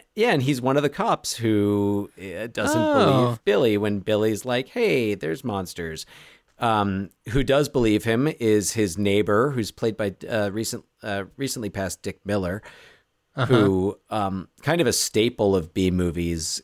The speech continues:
Speaker 1: in the fifties and sixties. And he plays the war veteran neighbor who actually first
Speaker 2: Right.
Speaker 1: introduces the idea of gremlins and says, like, "Yeah, like, when the planes would go down, it was those gremlins. They, they put gre-, put gremlins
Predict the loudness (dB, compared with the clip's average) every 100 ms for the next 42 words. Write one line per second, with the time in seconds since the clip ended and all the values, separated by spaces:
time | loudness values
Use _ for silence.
0 | -6 -4 -4 -4 -4 -4 -4 -2 -2 -2
1 | -4 -4 -4 -4 -6 -10 _ _ _ _
2 | _ -4 0 2 2 0 2 2 2 0
3 | 0 0 0 -2 -4 -4 -4 -4 -4 -2
4 | -2 -2 -2 -4 -6 -6 -4 -6 -8 -4
5 | -2 0 0 -2 -4 -6 -2 -2 -2 0
6 | 2 2 0 -2 0 0 -2 -4 -6 -6
7 | -6 -6 -6 -4 -6 -6 -4 -4 -8 -20
8 | -20 -20 -10 -4 -2 -2 -4 -6 -4 -4
9 | -4 -4 -2 0 0 -2 -4 -2 0 2
10 | 2 0 -4 -4 -4 -2 0 2 0 -2
11 | -4 -6 -8 -10 _ -20 -20 -18 -20 _
12 | -18 -18 -20 -20 -20 -20 -14 -6 -2 -2
13 | -4 -6 -8 -8 -8 -8